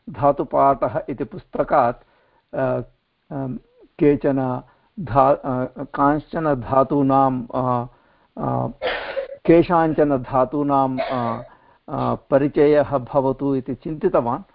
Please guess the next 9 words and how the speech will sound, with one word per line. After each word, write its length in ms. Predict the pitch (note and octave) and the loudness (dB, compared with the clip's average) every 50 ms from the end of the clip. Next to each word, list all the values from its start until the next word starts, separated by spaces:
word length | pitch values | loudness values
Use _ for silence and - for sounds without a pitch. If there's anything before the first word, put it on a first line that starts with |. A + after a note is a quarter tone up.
| _ - | _ 2
आगामिसप्ताहे 920 | C#3+ C#3+ C#3 D3+ D3 C#3 C#3 C#3 C#3 C3 - - - - B2 A#2+ B2 A#2+ C3 | 2 2 4 4 2 2 2 0 0 -2 -6 -8 -4 -2 -2 0 0 0 -2
अवश्यं 380 | B2+ A2+ A2+ A2+ - - A#2 | -2 -2 -4 -6 -6 -8 -8
कुर्मः। 560 | G#2+ _ - - - G#2 G#2 G#2+ G#2 G#2 G2+ G2 - _ _ _ _ - | -8 _ -8 -6 -6 -4 -4 -6 -4 -4 -6 -6 -6 _ _ _ _ -4
इदानीम् 560 | D3+ B2+ C#3+ C#3 C#3 C3+ C3 C3+ C3 B2+ B2 - - - | 0 2 4 4 4 2 2 0 0 -2 -2 -4 -4 -6
अत्र 400 | B2 - - - D#3 B2 A2+ G#2 | -6 -2 2 2 4 4 2 0
स्थापय-, 680 | - - _ - C3 A2+ A2+ - C3 A#2 A#2 A#2+ - | -4 -10 _ -4 -2 -2 -2 -2 -2 -6 -6 -8 -10
अ, 140 | - B2+ B2+ | -10 -10 -10
स्थगयामि, 680 | B2 - - D3+ C3+ C#3+ C3+ B2+ A#2+ A2 G#2+ A#2+ C3+ C#3+ | -10 -6 -4 0 2 2 2 2 0 -2 -4 -6 -8 -8
किमर्थमित्युक्ते, 840 | - A#2 B2+ B2 - C3 B2 A#2 - B2+ - - C#3 A#2+ A#2+ | -8 -8 -8 -6 -4 -6 -6 -4 -6 -6 -2 0 0 0 0